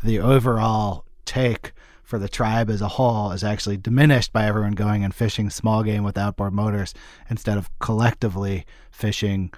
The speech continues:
without motors for whales. This idea of, um, a, a place where actually you may be better off in the collective, but that won't necessarily keep the collective together, seems like a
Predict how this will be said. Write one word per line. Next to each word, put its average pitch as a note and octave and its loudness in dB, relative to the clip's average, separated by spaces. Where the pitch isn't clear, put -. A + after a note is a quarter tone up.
without A#2 2
motors G2+ 0
for - -6
whales. A2 2
This G#2 -2
idea G#2+ 4
of, F2 0
um, F2 2
a, D2 -4
a F#2+ -2
place G#2 0
where F#2 0
actually F#2+ -2
you F2+ 2
may F#2 2
be F2+ 0
better F#2 0
off F2+ 2
in F#2 -2
the E2 -2
collective, F#2 -2
but E2 -6
that - -4
won't F2+ -4
necessarily F2+ -2
keep - -4
the E2+ -4
collective F#2 -4
together, F2 -2
seems A2+ 2
like G#2+ 2
a F#2 -4